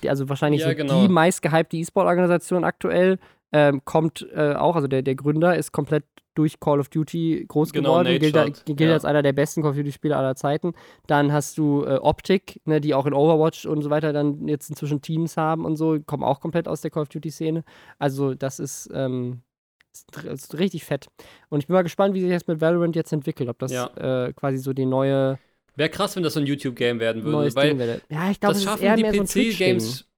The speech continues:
Speaker 2: Ja, ich glaub auch, weil ich glaub auch P C-Games hatten's immer schwer auf YouTube, weil die meisten, also ohne Scheiß jetzt,
Speaker 1: Das find, das
Speaker 2: es
Speaker 1: find ich
Speaker 2: gibt
Speaker 1: eine spannende Theorie, das kann tatsächlich daran liegen, ja.
Speaker 2: Also das kam mir immer so vor, weil die meisten damals, wobei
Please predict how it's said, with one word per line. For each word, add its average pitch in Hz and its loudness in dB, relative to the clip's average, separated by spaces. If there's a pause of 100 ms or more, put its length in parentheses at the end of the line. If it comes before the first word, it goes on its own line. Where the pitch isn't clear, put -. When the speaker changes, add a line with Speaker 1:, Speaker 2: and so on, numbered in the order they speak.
(220)
Speaker 2:
Ja, 202 -4
ich - -10
glaub 233 -4
auch, 226 -2
weil 185 0 (220)
ich 147 -8
glaub 233 -2
auch 233 2
P 196 -2
C-Games 139 0
hatten's 139 -6
immer 127 -4
schwer 120 0
auf 110 -4
YouTube, 117 -4 (280)
weil 151 2
die 170 -4
meisten, 233 -2 (580)
also 175 -2 (240)
ohne 240 -4
Scheiß 226 -6
jetzt, 233 -4
Speaker 1:
Das - -8
find, 269 2
das 185 4
Speaker 2:
es - -10
Speaker 1:
find 320 4
ich 214 6
Speaker 2:
gibt 160 4
Speaker 1:
eine - -8
spannende 190 2
Theorie, 156 0
das 117 -4
kann 180 -4
tatsächlich 143 -6
daran 175 -2
liegen, 165 -4
ja. 123 -4
Speaker 2:
Also 160 -4
das 170 -4
kam 196 0
mir 190 -2
immer 214 -4
so 185 -6
vor, 208 -2
weil 180 4
die 165 -2
meisten 202 -2
damals, 160 0
wobei 220 0